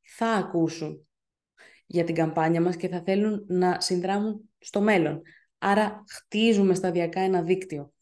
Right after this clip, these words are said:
Και το τελευταίο, αύξηση της ενεργού συμμετοχής και δημιουργικής εμπλοκής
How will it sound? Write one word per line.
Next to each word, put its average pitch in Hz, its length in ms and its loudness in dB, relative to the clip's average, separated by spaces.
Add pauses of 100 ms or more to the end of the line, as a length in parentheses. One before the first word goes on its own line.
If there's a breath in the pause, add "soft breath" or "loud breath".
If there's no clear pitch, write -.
(480 loud breath)
Και 254 120 0
το 254 100 4
τελευταίο, 254 760 2
αύξηση 262 580 -2
της - 100 -12
ενεργού 208 280 0
συμμετοχής 226 540 -4
και 226 100 0
δημιουργικής 185 640 -2
εμπλοκής 170 720 -2